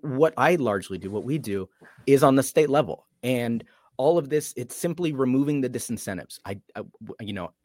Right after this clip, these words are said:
asking for a federal government or a state to,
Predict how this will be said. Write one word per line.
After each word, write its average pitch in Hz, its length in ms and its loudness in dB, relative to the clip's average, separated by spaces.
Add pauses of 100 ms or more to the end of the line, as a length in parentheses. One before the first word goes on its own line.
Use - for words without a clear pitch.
(520)
asking 151 460 0
for 131 580 2
a 104 60 -10
federal 139 260 -2
government 120 340 -2
or 104 120 -4
a 92 40 -6
state 120 420 -4 (160)
to, 98 400 -10